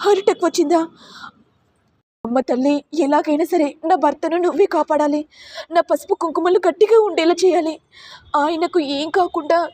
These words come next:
నువ్వే చూసుకో తల్లి." ఇంతలో చామంతి టెన్షన్ పడుతూ, "బాబుగారు,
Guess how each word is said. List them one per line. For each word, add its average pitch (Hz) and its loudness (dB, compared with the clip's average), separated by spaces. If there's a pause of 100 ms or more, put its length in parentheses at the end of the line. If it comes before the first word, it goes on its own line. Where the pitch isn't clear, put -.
నువ్వే 330 2
చూసుకో 381 0
తల్లి." 311 0 (1000)
ఇంతలో 233 0
చామంతి 233 -4
టెన్షన్ 233 -6
పడుతూ, 262 -2 (280)
"బాబుగారు, 294 0